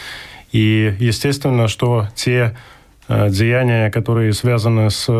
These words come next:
материальным характером или же также с насилием, являются той основной, конечно же, точкой, на которую мы основываемся и, э,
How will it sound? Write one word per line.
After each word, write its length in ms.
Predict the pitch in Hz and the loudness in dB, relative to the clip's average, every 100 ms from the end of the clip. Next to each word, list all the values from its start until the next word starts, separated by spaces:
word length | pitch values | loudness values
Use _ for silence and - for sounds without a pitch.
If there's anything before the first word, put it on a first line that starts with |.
| 113 | 0
материальным 640 | 117 113 110 131 135 123 110 | 0 0 0 0 2 2 2
характером 640 | 127 131 - 127 135 139 - - - - | 0 0 0 0 0 -2 -8 -20 -20 -6
или 220 | 117 117 113 | 0 2 2
же 440 | 104 113 110 98 - | 2 2 0 -2 -2
также 420 | 120 113 107 110 | 0 2 2 0
с 180 | - 123 | 0 0
насилием, 800 | 113 107 - 139 165 170 165 156 - | 2 2 2 0 2 2 0 -4 -6
являются 560 | 107 107 117 131 120 113 | 0 2 2 0 0 -2
той 180 | 123 117 | 0 0
основной, 460 | 101 117 117 123 | 0 0 2 2
конечно 420 | 120 113 113 - 113 | 2 0 0 0 0
же, 260 | 110 107 - - - | 2 0 -4 -14 -8
точкой, 640 | - 120 - 120 113 107 120 | -2 0 0 0 2 2 2
на 160 | 117 | 2
которую 460 | 107 117 120 113 110 | 0 0 0 2 2
мы 220 | 113 113 | 4 2
основываемся 800 | 107 131 127 120 117 110 107 - | 2 2 2 2 2 2 2 0
и, 380 | 113 110 110 110 | 2 2 2 2
э, 200 | 110 110 | 2 0